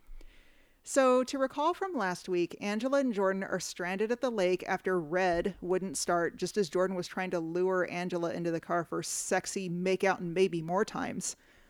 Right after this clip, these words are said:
As Jordan suspected, Angela accuses him of killing the car battery on purpose to trap her in the middle of nowhere to have sex with her. Angela, if you suspect that your boyfriend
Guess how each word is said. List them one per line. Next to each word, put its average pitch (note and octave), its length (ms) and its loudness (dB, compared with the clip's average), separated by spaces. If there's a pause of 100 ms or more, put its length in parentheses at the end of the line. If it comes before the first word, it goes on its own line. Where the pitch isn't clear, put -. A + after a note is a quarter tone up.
(640)
As B3 200 4
Jordan D#4+ 300 0
suspected, F3+ 720 -2 (180)
Angela B3+ 420 4
accuses A#3 440 -2
him G3 160 -2
of F#3 140 0
killing A3+ 320 -2
the A3 80 0
car G3+ 240 2
battery F#3 460 4
on F3 180 -2
purpose - 680 0
to - 180 0
trap G#3 300 2
her A3 120 2
in A3 100 0
the G#3 80 0
middle G3 220 2
of F3 120 -2
nowhere E3+ 640 0
to B3 100 -2
have C4+ 200 -2
sex - 380 -2
with D#3 160 -6
her. - 240 -8 (680)
Angela, F#3+ 540 2 (440)
if D#4 180 2
you F#4 180 10
suspect F4+ 560 4
that C#4+ 180 4
your C4+ 300 2 (260)
boyfriend F#3+ 840 4